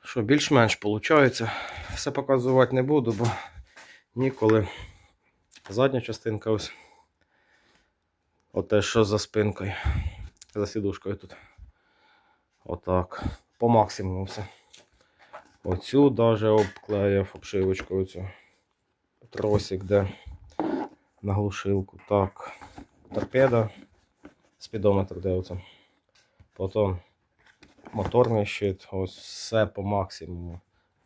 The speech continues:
Замок зжигання отут. Ну, в общем, виключателі оті. Кончені. О, ну, отут все, в общем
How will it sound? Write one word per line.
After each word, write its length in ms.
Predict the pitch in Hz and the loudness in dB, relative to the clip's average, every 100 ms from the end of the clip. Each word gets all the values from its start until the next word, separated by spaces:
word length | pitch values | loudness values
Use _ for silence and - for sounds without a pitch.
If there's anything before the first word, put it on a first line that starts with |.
| _ _ - | _ _ -6
Замок 580 | 98 110 110 110 - - - _ - | 2 4 6 2 0 -16 -20 _ -14
зжигання 560 | 95 98 117 156 120 110 | -6 -2 0 0 0 -2
отут. 280 | - 98 | -6 -14
Ну, 100 | - | -12
в 80 | 104 | -14
общем, 180 | 92 - _ _ _ _ - _ _ _ - | -16 -20 _ _ _ _ -20 _ _ _ -20
виключателі 560 | 95 98 131 131 101 98 | -16 -6 -2 -2 0 0
оті. 240 | - 107 - - - - - - - _ - - - - - - - _ - - - - 98 | -2 -10 -12 -20 -20 -20 -20 -20 -20 _ -20 -12 -4 -4 -4 -8 -10 _ -18 -8 -2 -2 -2
Кончені. 440 | 98 - 101 107 104 - | -6 -6 -8 -6 -4 -6
О, 180 | 95 98 - - | -6 -8 -8 -12
ну, 200 | 202 92 | -8 -8
отут 240 | - 123 | -8 -14
все, 140 | - 101 | -14 -8
в 100 | 101 | -6
общем 260 | 90 - | -6 -10